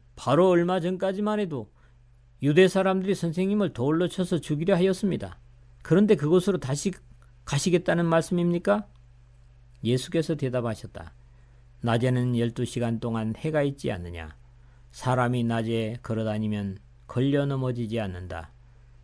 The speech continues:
이 세상에 빛이 있어서 앞을 볼 수 있기 때문이다.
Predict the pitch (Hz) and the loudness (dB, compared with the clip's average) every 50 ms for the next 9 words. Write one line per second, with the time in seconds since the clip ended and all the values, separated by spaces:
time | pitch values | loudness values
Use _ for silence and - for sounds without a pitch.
0 | - - - 123 123 131 139 139 139 135 - 135 127 127 135 135 131 131 131 127 | -20 -10 -4 0 2 4 4 4 4 2 0 -4 -4 -2 -2 -2 -2 -2 -2 -2
1 | 127 127 127 - 127 123 - - 123 120 117 - - 120 113 - 120 117 110 - | -2 -4 -4 -2 -4 -4 -2 -2 -4 -4 -2 -2 -4 -6 -6 -4 -6 -6 -6 -4
2 | 101 104 127 127 - - 170 156 156 160 156 151 151 - 151 147 143 - 139 139 | -4 -4 -4 -4 -4 -4 -4 -2 0 0 0 0 -2 -2 -4 -4 -4 -4 -6 -8
3 | 139 135 127 104 98 95 90 87 82 85 85 82 - | -6 -6 -8 -8 -8 -8 -10 -10 -12 -12 -14 -14 -16